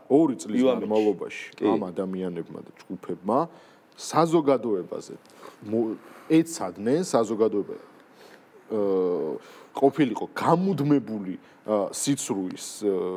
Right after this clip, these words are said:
Speaker 1: ჩაჩქანში მოქცეული და ეძახებინათ ამის, რომ ეს კაცი კვდება, ლპება, იხრწნება, ლაქები გამოზდის, ხო, რაც ოცი განუკორნებელი დაავადება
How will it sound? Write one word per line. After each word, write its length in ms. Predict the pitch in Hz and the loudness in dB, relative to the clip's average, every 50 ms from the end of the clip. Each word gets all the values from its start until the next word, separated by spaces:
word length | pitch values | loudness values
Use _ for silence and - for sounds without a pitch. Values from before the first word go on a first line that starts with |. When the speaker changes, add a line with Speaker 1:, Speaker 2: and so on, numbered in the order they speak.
| 95 98 | -6 -4
Speaker 1:
ჩაჩქანში 640 | - - 139 127 - - - 107 101 104 - - 185 | 0 2 2 2 2 -2 -8 -8 -8 -6 -4 -2 0
მოქცეული 600 | 151 127 123 - - 127 110 107 117 143 196 240 233 - - - - - | 0 0 0 0 -2 0 0 2 2 2 0 0 0 -2 -12 -20 -10 -2
და 140 | - 147 139 | 2 2 4
ეძახებინათ 680 | - 160 175 170 170 202 175 - 156 113 104 98 92 | 6 4 4 4 4 2 2 2 -4 -4 -4 -6 -4
ამის, 240 | - 156 170 143 - | -2 -2 -2 -2 -4
რომ 120 | - 113 139 | -4 2 2
ეს 140 | 156 156 - | 2 2 2
კაცი 260 | - 120 - - - | -2 -4 -4 -4 -14
კვდება, 420 | - - 107 - 127 123 110 95 107 | -14 -8 2 2 4 4 4 2 0
ლპება, 460 | 101 - - 165 175 165 135 131 123 117 | 0 2 2 2 2 4 4 4 2 2
იხრწნება, 580 | 107 110 120 - - - 135 127 127 117 120 110 | 2 -4 -6 -10 -8 -4 0 0 2 4 4 2
ლაქები 420 | 98 87 98 - - 127 110 110 107 | 2 0 -4 -2 -2 -2 -2 0 0
გამოზდის, 680 | 101 117 113 113 117 120 113 104 98 117 113 107 98 - - - - - - | 2 2 2 2 0 -2 -4 -2 0 0 0 0 -2 -4 -10 -18 -18 -18 -14
ხო, 540 | - 107 98 92 87 - - 113 113 139 139 131 123 113 | -10 -8 -8 -8 -6 -8 -6 -4 0 0 2 2 2 2
რაც 240 | 117 127 127 120 95 | 2 2 2 2 0
ოცი 340 | 113 123 127 127 - - 151 | 2 0 0 0 0 0 4
განუკორნებელი 800 | 127 135 127 131 139 135 143 131 131 135 131 120 127 127 123 | 4 4 4 4 2 2 2 2 2 0 2 2 2 2 2
დაავადება 520 | 120 127 120 120 123 127 127 131 110 113 | 4 4 4 4 4 4 2 0 0 0